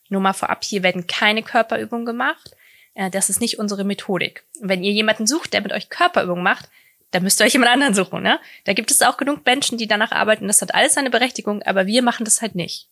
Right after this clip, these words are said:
Und ich glaube, das ist auch einfach wichtig, dass man da schaut, ähm,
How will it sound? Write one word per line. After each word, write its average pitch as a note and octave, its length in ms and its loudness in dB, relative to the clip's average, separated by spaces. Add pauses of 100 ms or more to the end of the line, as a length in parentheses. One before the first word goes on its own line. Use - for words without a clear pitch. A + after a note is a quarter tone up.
(760)
Und F#3+ 220 -4
ich - 100 -6
glaube, F3+ 260 -2
das G3 180 2
ist F#3+ 140 -2
auch - 160 -6
einfach F#3 300 -4
wichtig, F#3+ 260 -8
dass F3+ 180 -8
man F3 140 -4
da F3 140 -2
schaut, F#3+ 420 -4
ähm, F#3 440 -6